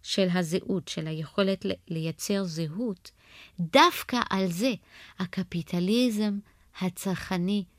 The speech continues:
בונה את עצמו ומצליח להנציח את עצמו דרך ההבטחה התמידית שלו שהוא יספק לנו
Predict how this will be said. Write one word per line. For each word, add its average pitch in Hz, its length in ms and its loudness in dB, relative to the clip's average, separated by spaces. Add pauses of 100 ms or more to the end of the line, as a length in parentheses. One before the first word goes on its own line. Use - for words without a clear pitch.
(520)
בונה 190 540 8 (200)
את 190 180 0
עצמו 180 440 2
ומצליח 175 680 -2
להנציח 185 800 0
את - 160 -8
עצמו - 300 -8 (520)
דרך 196 500 4
ההבטחה - 640 -2 (320)
התמידית 190 760 2
שלו 147 380 -6 (320)
שהוא 226 680 4 (320)
יספק 180 720 -4
לנו 165 240 -4